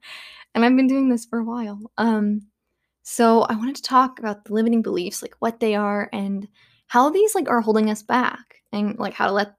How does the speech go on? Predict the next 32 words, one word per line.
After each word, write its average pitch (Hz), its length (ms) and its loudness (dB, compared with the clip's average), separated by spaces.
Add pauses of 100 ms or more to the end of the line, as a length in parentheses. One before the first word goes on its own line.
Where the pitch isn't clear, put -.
go 277 160 2
of - 160 -4
them. - 320 -12
And 214 100 -4
again, 277 220 0
like 190 120 -2
I - 60 -4
said, 240 220 0
I'm - 160 -10
still 180 520 0
working 190 300 -2
on 226 100 -4
mine. 247 480 0
Like, 240 200 -4
I'm 202 160 -4
not 196 260 -2 (180)
saying 190 380 -2
I'm, 208 340 -2 (600)
I've 202 180 -2 (140)
beaten 220 400 8
the 208 100 8
<laughs> - 0 -
limiting 240 400 8
beliefs. 190 420 4
I 196 60 0
think 196 220 -4
it's 208 120 -8
probably, 233 600 2
like, 220 160 -2
a 202 80 0
lifelong 226 560 0
skill. 226 640 -2